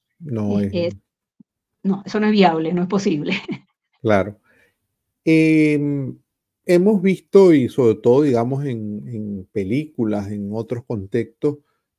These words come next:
Speaker 1: que hay gente que por una manera de protestar, eh, decide romper.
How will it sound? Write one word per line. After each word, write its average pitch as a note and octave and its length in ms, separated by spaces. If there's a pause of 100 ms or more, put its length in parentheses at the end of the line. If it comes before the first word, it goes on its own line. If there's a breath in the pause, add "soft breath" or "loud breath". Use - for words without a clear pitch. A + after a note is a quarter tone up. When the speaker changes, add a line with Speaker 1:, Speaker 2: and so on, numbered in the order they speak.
Speaker 1:
que B2 540
hay B2 180
gente C#3+ 420
que D#3 120
por B2 280
una B2+ 260
manera C#3+ 520
de C#3+ 140
protestar, B2 880 (800)
eh, A#2+ 200
decide C#3+ 600
romper. A#2+ 680